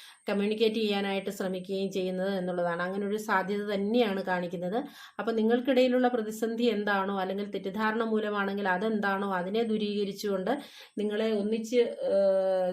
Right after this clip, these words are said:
ചേർത്ത് മുന്നോട്ട് പോകണമെന്ന് അവർ ആഗ്രഹിക്കുന്നുണ്ട്. അതായത് ഈ ബന്ധത്തിൽ തീർച്ചയായിട്ടും ഒരു, ഒരു പൂർണ്ണമായിട്ടുള്ള ഒരു, ഒരു, ഏഹ്, ഒരു, ഒരു ചേഞ്ച് അല്ലെങ്കിൽ ഒരു ട്രാൻസ്ഫോർമേഷൻ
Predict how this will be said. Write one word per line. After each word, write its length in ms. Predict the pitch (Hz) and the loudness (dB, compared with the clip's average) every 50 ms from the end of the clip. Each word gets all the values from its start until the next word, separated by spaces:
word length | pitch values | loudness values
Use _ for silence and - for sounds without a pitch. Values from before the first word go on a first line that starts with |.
| 180 - | -4 -6
ചേർത്ത് 400 | - - 208 214 220 220 220 247 | -6 -4 -2 -2 -2 0 0 0
മുന്നോട്ട് 400 | 226 208 202 202 202 208 202 202 202 | 0 2 0 0 0 -2 -2 -4 -4
പോകണമെന്ന് 580 | 202 202 196 190 190 196 196 202 196 196 190 | 0 0 0 0 0 -2 -2 -2 -2 -2 -2
അവർ 140 | 185 190 190 185 | 0 0 0 0
ആഗ്രഹിക്കുന്നുണ്ട്. 760 | 185 180 180 185 208 208 202 208 214 208 185 180 180 190 214 247 - - - _ _ _ _ _ _ _ _ _ _ _ _ _ _ _ _ _ | 0 0 -2 -4 -4 -4 -4 -4 -4 -2 -2 -2 -4 -4 -4 -6 -8 -10 -16 _ _ _ _ _ _ _ _ _ _ _ _ _ _ _ _ _
അതായത് 360 | 185 185 202 202 208 208 226 240 247 247 - - - - - - | -4 0 0 2 2 4 4 2 2 0 -6 -14 -18 -20 -8 0
ഈ 100 | 240 254 285 | 4 6 6
ബന്ധത്തിൽ 480 | 277 247 247 233 226 247 240 240 269 247 | 8 6 6 6 4 2 4 4 2 2
തീർച്ചയായിട്ടും 920 | 247 233 220 220 220 - - - 262 247 240 233 226 220 214 - 226 226 233 233 - | 2 0 0 0 -2 -4 0 2 4 4 6 4 2 0 0 0 0 0 0 -2 -2
ഒരു, 240 | - 214 214 220 220 220 220 214 - - - - | -2 2 4 6 6 6 6 4 0 -4 -8 -6
ഒരു 280 | - - 208 214 220 226 220 220 | -4 -2 0 2 2 0 0 -2
പൂർണ്ണമായിട്ടുള്ള 800 | - - 196 202 214 233 240 247 254 254 254 254 247 240 233 233 | -6 -6 -4 -2 2 2 4 6 6 6 6 6 4 4 4 4
ഒരു, 200 | 220 220 214 214 | 4 4 4 2
ഒരു, 200 | 208 208 208 220 214 214 - - - | 2 2 2 2 0 0 -2 -4 -4
ഏഹ്, 380 | 180 196 196 202 196 196 190 185 - | -4 -4 -2 -2 -2 -2 -2 -4 -2
ഒരു, 180 | - 220 220 220 220 - | 0 0 0 0 0 -2
ഒരു 140 | - 220 262 277 285 | -2 0 0 0 2
ചേഞ്ച് 480 | - 247 208 202 208 220 220 214 214 | 2 2 2 2 2 2 2 2 2
അല്ലെങ്കിൽ 320 | 196 175 185 202 208 214 220 | 2 2 0 0 0 0 2
ഒരു 140 | 214 214 214 | 0 0 0
ട്രാൻസ്ഫോർമേഷൻ 840 | - 220 202 196 196 - - 208 208 214 214 214 214 - 240 233 | 0 -2 0 -2 -2 -6 -8 -6 -2 0 0 0 -2 -2 -4 -4